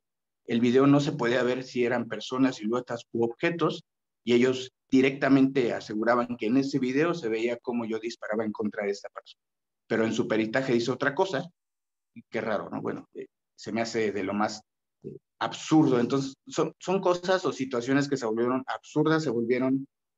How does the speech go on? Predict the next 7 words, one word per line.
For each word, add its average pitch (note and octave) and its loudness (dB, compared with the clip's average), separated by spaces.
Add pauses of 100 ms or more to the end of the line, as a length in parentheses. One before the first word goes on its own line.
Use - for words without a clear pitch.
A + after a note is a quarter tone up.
(100)
eh, G#2 -8 (540)
de - -6
película, C#3 2
porque - -14
a G#2+ -4
veces, A#2+ -4
eh, G#2+ -12